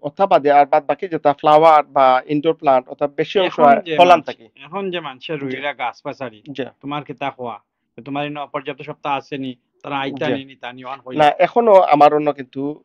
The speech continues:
Speaker 1: যত ধরনের ভেজিটেবল আপনার দরকার লাগে, আপনি নিতে পা-, আপনারা নিতে পারবা। এখনো আমার অন্য প্রচুর, আ, লাউ গাছ আছে,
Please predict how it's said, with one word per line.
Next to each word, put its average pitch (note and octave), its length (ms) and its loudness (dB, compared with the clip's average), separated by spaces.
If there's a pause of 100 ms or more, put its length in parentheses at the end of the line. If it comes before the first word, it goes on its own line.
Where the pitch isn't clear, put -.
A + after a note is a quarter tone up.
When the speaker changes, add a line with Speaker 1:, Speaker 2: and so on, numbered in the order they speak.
(120)
Speaker 1:
যত C#3+ 180 -6
ধরনের D3+ 360 0
ভেজিটেবল C#3 560 -4
আপনার C3 440 0
দরকার C3 280 -2
লাগে, B2 280 -4
আপনি C3+ 260 -8
নিতে C3 260 -4
পা-, - 100 -10
আপনারা C3 300 -2
নিতে C3 280 -4
পারবা। B2+ 360 -2 (380)
এখনো D3+ 260 -2
আমার C#3+ 220 2 (120)
অন্য C#3 200 -4
প্রচুর, D3 560 -2
আ, C3+ 400 6
লাউ C3 260 -4
গাছ C3+ 260 -2
আছে, B2 420 -4